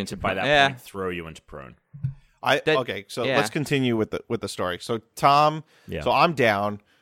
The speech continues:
Speaker 3: Tom comes to go to get me
Speaker 2: We were
Speaker 3: as he's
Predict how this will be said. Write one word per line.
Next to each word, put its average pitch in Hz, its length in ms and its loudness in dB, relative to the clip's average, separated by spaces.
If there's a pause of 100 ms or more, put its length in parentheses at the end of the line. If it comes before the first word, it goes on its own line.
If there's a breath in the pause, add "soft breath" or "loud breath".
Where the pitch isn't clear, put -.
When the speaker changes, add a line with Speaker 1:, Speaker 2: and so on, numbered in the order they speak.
(200)
Speaker 3:
Tom 143 300 0
comes 151 220 -6
to 127 100 -6
go 123 300 -2 (360)
to 131 100 -6
get 135 340 2
me 107 280 -6 (380)
Speaker 2:
We 143 100 -2
were 120 80 6
Speaker 3:
as 143 160 6
he's 196 40 2